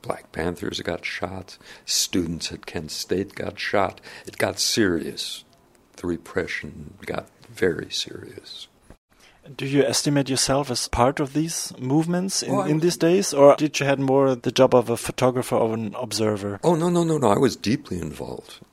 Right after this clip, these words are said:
Speaker 1: In fact, I got a lot of the best photographs because I planned the demonstrations, helped plan them. Um, I won't even tell you about the, the film stuff. I mean,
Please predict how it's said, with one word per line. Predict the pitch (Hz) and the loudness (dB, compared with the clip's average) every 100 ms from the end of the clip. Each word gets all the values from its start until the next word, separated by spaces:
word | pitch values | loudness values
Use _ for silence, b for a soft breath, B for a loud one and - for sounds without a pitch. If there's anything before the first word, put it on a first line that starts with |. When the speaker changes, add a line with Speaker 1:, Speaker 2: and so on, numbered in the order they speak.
| _ _ B B B B B _ | _ _ B B B B B _
Speaker 1:
In | 104 | -14
fact, | - 104 90 - - | -2 2 2 0 -4
I | 85 | -4
got | - 92 95 | 0 2 2
a | 85 | 0
lot | 82 82 92 | -4 -2 0
of | 87 80 | 0 -2
the | 85 82 82 82 - 80 - _ - _ _ - | -6 -4 -6 -8 -12 -16 -20 _ -20 _ _ 0
best | 95 - - | 0 2 -6
photographs | - 95 101 85 85 - | -2 -2 0 -2 -4 -6
because | - 87 85 | -8 -6 -2
I | 78 | -4
planned | - - 85 87 | -4 -6 -4 -4
the | 85 | -6
demonstrations, | 80 85 87 - - 92 107 - 69 - - | -6 -6 -6 -8 -6 -4 -4 -4 -10 -10 -4
helped | - 90 - - | 0 0 -2 -16
plan | - 67 80 - | -6 -4 -4 -8
them. | 80 82 - | -12 -12 -8
Um, | 95 85 87 82 78 71 - - _ - - | -4 -4 -6 -8 -12 -14 -20 -20 _ -16 -2
I | |
won't | 95 110 104 | 6 8 8
even | 95 87 | 4 -2
tell | - 90 90 | 0 2 4
you | 92 85 | 2 0
about | 80 85 80 | 0 0 -2
the, | - 85 82 78 - - - - | -2 -2 -2 -6 -10 -14 -20 -12
the | 80 | -10
film | - - 131 127 104 | -2 2 2 0 -4
stuff. | - - 78 78 - - - | -6 -2 -4 -4 -14 -16 -10
I | |
mean, | 90 90 87 | -6 -6 -6